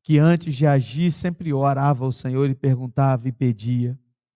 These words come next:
E só agia de acordo com a tua palavra. Faça-nos mais Eliseus e faça-nos menos Jorão,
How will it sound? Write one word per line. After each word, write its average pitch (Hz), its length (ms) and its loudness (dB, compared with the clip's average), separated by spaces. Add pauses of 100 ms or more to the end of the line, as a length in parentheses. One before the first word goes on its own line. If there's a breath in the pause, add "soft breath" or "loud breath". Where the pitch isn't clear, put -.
(1400)
E 127 60 -6
só 139 220 -6
agia 135 520 0
de 127 120 -2
acordo 127 400 -2
com 123 100 -6
a 117 60 0
tua 110 200 -6
palavra. 98 640 -4 (1500)
Faça-nos 139 520 0
mais 143 240 0
Eliseus 139 800 -2 (840)
e 127 60 -8
faça-nos 135 560 -2
menos 147 380 -2
Jorão, 110 500 -2